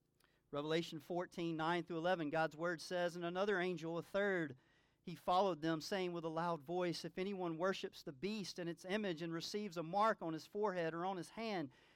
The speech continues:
he also will drink the wine of God's wrath, poured in full strength into the cup of his anger. He will be tormented with fire and sulfur in the presence of the holy angels and in the presence of the Lamb.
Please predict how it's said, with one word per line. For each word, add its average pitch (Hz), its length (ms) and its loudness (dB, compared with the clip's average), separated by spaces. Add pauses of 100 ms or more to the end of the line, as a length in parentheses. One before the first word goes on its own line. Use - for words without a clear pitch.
he 156 180 -4
also 185 420 0
will 175 180 -4
drink 151 400 -4
the 196 100 -4
wine 170 440 0
of 170 140 -4
God's 190 300 -4
wrath, 165 540 -2 (480)
poured 214 380 2
in 170 200 -4
full 208 340 -2
strength 196 580 -6
into 165 220 -8
the 165 100 -10
cup - 400 -2
of 180 100 -6
his 165 160 -8
anger. 180 420 -2 (260)
He 170 120 -8
will 170 80 -6
be 165 120 -6
tormented 208 680 -4
with 175 160 -6 (160)
fire 220 440 4
and 165 140 0
sulfur 220 540 2
in 175 80 -2
the 165 80 -4
presence 226 560 -2
of 196 100 -6
the 170 100 -4
holy 202 300 0
angels 196 380 -2
and 190 100 -6
in 185 60 -6
the 180 60 -6
presence 208 520 0
of 170 80 -10
the 160 80 -8
Lamb. 180 460 0